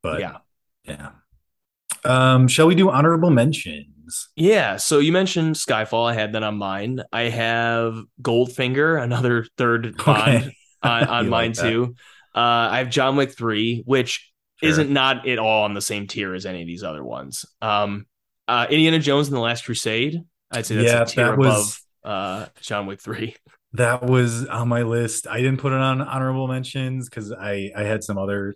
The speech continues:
Speaker 1: choices, but it became very close.
Speaker 2: And the last one I had was Three Colors Red, which is part of Krzysztof Krysla-,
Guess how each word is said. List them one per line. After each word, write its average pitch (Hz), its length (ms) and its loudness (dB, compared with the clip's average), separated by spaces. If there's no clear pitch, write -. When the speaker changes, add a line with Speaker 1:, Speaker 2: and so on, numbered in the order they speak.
Speaker 1:
choices, 101 500 -6
but 98 360 -4
it 98 220 -10
became 90 320 -12
very 76 280 -14
close. - 400 -20
Speaker 2:
And 127 440 0
the 127 100 0
last 123 220 2
one 123 100 -2
I 120 60 -2
had 113 360 -4
was 107 640 -6
Three 131 220 -2
Colors 120 500 -2
Red, 123 540 -2
which 117 300 -6
is 113 160 -6
part 113 320 -4
of 107 220 -2
Krzysztof 120 520 -2
Krysla-, - 400 -10